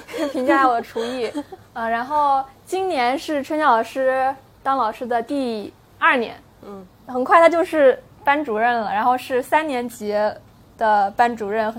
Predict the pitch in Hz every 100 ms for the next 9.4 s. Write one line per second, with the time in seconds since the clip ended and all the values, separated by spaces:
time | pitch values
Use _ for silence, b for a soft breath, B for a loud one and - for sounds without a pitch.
0 | 220 254 240 254 - 269 262 269 262 220
1 | 214 202 220 - 208 - 208 196 190 -
2 | 214 190 196 - - 403 269 254 240 208
3 | 247 254 269 277 262 226 196 202 202 226
4 | 214 - - b b b 233 294 320 -
5 | 311 - 320 302 240 - 247 247 247 233
6 | 277 240 220 214 226 214 208 - 220 220
7 | 214 233 233 - 294 277 214 220 233 -
8 | 214 214 220 226 285 262 285 269 277 220
9 | 214 226 226 214